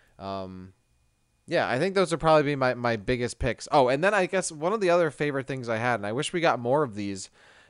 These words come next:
I don't know if you ever got this, Andy, and I wanted to, and then I didn't 'cause they stopped making them and then the price went up, was the special edition Samus Returns three D S. I don't know if you ever saw that or got it, but,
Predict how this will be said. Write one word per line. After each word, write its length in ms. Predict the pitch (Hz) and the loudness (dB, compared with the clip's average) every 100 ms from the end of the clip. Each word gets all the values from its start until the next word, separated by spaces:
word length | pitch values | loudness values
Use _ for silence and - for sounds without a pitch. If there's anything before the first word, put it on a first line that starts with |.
| - | -4
I 100 | 117 | 0
don't 120 | 196 | 4
know 120 | 202 | 4
if 80 | 175 | 4
you 180 | 135 208 | 2 2
ever 240 | 185 147 | 2 2
got 280 | 117 110 104 | 2 0 0
this, 180 | 107 98 | -6 -8
Andy, 400 | 101 104 98 101 | -8 -8 -8 -8
and 140 | 107 | -6
I 220 | 98 135 170 | 2 4 6
wanted 360 | 139 139 120 | 4 2 0
to, 280 | - 127 120 | -4 -4 -2
and 100 | 107 | -4
then 80 | 107 | -4
I 100 | 104 | -4
didn't 400 | 95 151 151 147 | 0 0 -2 -8
'cause 180 | 131 113 | -10 -6
they 100 | 107 | -6
stopped 340 | 107 151 143 | -4 0 0
making 340 | 127 123 131 120 | 0 -4 -6 -10
them 120 | 113 | -8
and 60 | 110 | -8
then 100 | 101 | -8
the 80 | |
price 380 | 95 - 127 - | -6 -2 -2 -4
went 140 | 107 98 | -6 -6
up, 200 | 92 _ _ _ - | -8 _ _ _ -4
was 340 | 120 123 113 | 0 0 0
the 240 | 107 117 | -6 -6
special 480 | 113 - 147 - 165 | -4 -2 -2 0 -2
edition 540 | 139 135 135 147 131 123 | -2 -2 -4 -4 -6 -6
Samus 500 | - 127 127 123 123 | -2 -2 -2 -4 -8
Returns 480 | - 120 117 117 | -8 -4 -4 -6
three 240 | - 127 120 | -10 -8 -8
D 180 | 107 101 | -4 -4
S. 380 | 127 - - - _ _ _ | -4 -6 -10 -14 _ _ _
I 40 | 123 | -4
don't 80 | 147 | -2
know 60 | |
if 100 | 165 | -2
you 100 | 156 | -2
ever 160 | 147 127 | -4 -4
saw 360 | - 120 120 | -4 0 2
that 240 | 117 104 98 | 2 -2 -4
or 140 | 92 | -8
got 320 | 90 104 104 | -4 -2 -2
it, 200 | 92 85 _ | -4 -8 _
but, 360 | 104 92 - | -6 -6 -8